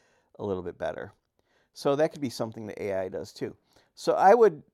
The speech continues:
you know, embrace those things. Here, so here's the checklist really quick. A I can do Q A, Q and A's, proofreading and editing, translations, images for pages, um, create comics and other graphics like infographics.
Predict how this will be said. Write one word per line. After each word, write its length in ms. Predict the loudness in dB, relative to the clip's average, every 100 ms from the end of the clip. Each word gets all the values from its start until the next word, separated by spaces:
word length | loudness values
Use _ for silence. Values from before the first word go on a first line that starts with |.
| -4
you 100 | 4
know, 200 | 4 4
embrace 420 | 0 0 0 0
those 200 | -6 -6
things. 260 | -8 -8
Here, 120 | -6 -4
so 140 | 0
here's 220 | 0 0
the 80 | -4
checklist 600 | -2 -2 0 -6 -6 -18 -20 _ _ _ _ _
really 180 | -4 -4
quick. 280 | -4 -6 _ _ _ _ _ -4
A 140 | 6
I 140 | 8 6
can 160 | 2
do 200 | -2 -2
Q 280 | -2 0 2
A, 180 | 2 2
Q 180 | -4 -2
and 100 | 2
A's, 460 | 2 0 -2 -10 -20 _ _ _
proofreading 540 | -8 -6 0 0 2 4
and 80 |
editing, 500 | 4 4 2 -2 -4 -8
translations, 960 | -4 -4 -2 0 0 -2 -8 -8 -10 -20 _ _ _ _ _
images 640 | 0 0 2 4 2 -2 -10
for 160 | -10
pages, 680 | -4 -2 -2 -2 -4 -4 -14 _ _ _ _ _ -2
um, 360 | 2 4 4 0
create 340 | 0 0 0
comics 600 | 0 2 2 -2 -8 -18 -8
and 300 | -2 -2 2
other 220 | 2 2
graphics 540 | 4 4 4 2 -4 -8
like 120 | -10
infographics. 1000 | -10 -4 -2 0 0 0 -4 -8 -14 -20